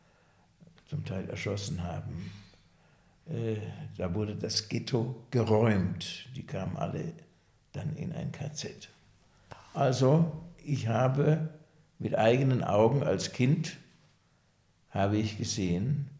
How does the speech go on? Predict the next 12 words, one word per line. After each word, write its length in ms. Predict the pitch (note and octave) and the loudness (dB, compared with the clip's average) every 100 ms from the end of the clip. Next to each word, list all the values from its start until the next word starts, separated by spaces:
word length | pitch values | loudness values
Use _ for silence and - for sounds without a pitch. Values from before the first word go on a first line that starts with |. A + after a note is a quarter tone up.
| _ _ _ _ _ _ _ | _ _ _ _ _ _ _
wie 380 | G#2+ G2 G#2 C3 | -2 0 0 -2
die 200 | - G2 | -2 -2
S 160 | - - | -2 -4
S 520 | F2 F#2 - - - - _ _ _ _ _ _ - | -4 -4 -6 -8 -12 -20 _ _ _ _ _ _ -8
vorgegangen 680 | F#2+ F#2+ G2 G#2 G2+ G2+ | -6 -4 -4 -4 -4 -4
ist, 360 | - G2 - - - _ _ _ _ _ _ | -6 -8 -10 -14 -20 _ _ _ _ _ _
um 180 | G#2+ G2+ | -4 -2
diese 280 | G#2 G2+ A2 | -2 -4 -4
Menschen 420 | F#2+ F#2+ - - | -4 -6 -8 -8
dann 440 | - - A2+ A2+ - - _ _ _ _ _ _ _ _ _ _ _ _ _ - F#2+ | -8 -8 -8 -12 -16 -20 _ _ _ _ _ _ _ _ _ _ _ _ _ -12 -2
rauszubringen, 760 | G2+ G2+ - - G#2+ G#2 G#2+ G#2+ | -2 0 -4 -6 -6 -6 -8 -10
zu, 180 | - | -10